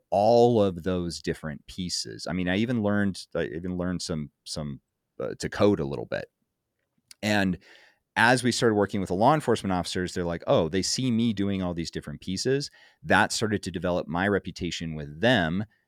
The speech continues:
which meant that they felt comfortable introducing me to their friends in different jurisdictions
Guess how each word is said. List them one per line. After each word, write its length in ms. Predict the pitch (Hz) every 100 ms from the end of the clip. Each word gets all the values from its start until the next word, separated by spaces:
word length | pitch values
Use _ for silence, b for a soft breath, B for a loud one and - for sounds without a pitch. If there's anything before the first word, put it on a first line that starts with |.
| _ _
which 180 | 101 -
meant 180 | 110 -
that 140 | 90
they 160 | 104 107
felt 240 | 107 92
comfortable 500 | - 117 110 98 95
introducing 500 | 95 87 90 - 92
me 140 | 90
to 80 | 85
their 260 | 73 85 78
friends 680 | - 123 143 98 87 107 98
in 100 | 82
different 300 | 92 90 78
jurisdictions 1080 | 82 80 - 127 - 92 80 76 98 -